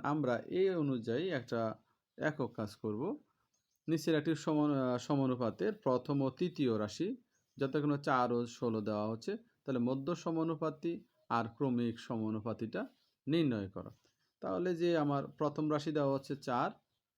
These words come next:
আর দ্বিতীয় রাশি দেওয়া হচ্ছে ষোলো, সরি, তৃতীয় রাশি দেওয়া হচ্ছে ষোলো, তাহলে মধ্য সমানুপাতি অর্থাৎ মাঝখানে যে দ্বিতীয় রাশিটা আমাকে বের করতে হবে এবং ক্রমিক সমানুপাতিটা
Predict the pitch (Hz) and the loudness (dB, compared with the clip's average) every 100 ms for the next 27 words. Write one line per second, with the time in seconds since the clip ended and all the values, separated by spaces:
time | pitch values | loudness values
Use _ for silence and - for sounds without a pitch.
0 | - 117 113 110 110 113 147 151 151 147 | -6 0 0 0 0 0 -2 2 2 4
1 | 135 135 143 123 117 117 147 139 - 180 | 4 0 0 2 2 0 -4 -6 -2 2
2 | 143 220 - _ - 117 147 185 165 151 | 2 0 -8 _ -2 -2 -2 0 2 2
3 | 156 151 147 143 147 117 110 - _ 156 | 2 0 0 -4 -2 -2 -4 -14 _ -2
4 | 143 147 160 185 180 160 160 135 117 117 | 2 2 2 0 2 0 2 0 0 0
5 | 120 131 120 143 143 147 139 131 151 180 | 0 -2 0 0 -2 -4 -2 0 -2 0
6 | 160 127 117 123 120 110 113 117 160 175 | 0 0 -2 -4 -4 -2 -2 -4 -4 -6
7 | 160 180 196 143 120 117 120 110 - 110 | -6 -6 -2 -2 -2 -2 -2 -2 -4 -4
8 | 110 110 113 | -2 -4 -2